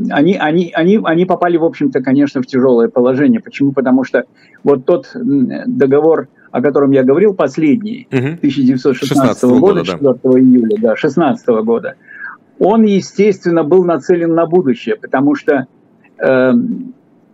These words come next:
Speaker 1: э, он, он, в общем-то, создавал для японцев тот самый стержень внешней политики, на который они собирались опираться. Почему? Потому что назревали противоречия с американцами, а следовательно, с англичанами.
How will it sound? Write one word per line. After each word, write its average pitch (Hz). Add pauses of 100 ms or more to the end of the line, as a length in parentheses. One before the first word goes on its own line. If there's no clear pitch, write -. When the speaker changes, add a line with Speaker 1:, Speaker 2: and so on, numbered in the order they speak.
(160)
Speaker 1:
э, - (160)
он, 151
он, 170
в 165
общем-то, 160
создавал 160
для 143
японцев 180 (180)
тот 143
самый 156
стержень 139
внешней 139
политики, 185
на 143
который 165
они 165
собирались 160
опираться. 156
Почему? - (460)
Потому 175
что - (180)
назревали 185
противоречия 185
с -
американцами, 180
а 143
следовательно, 202
с 190
англичанами. 185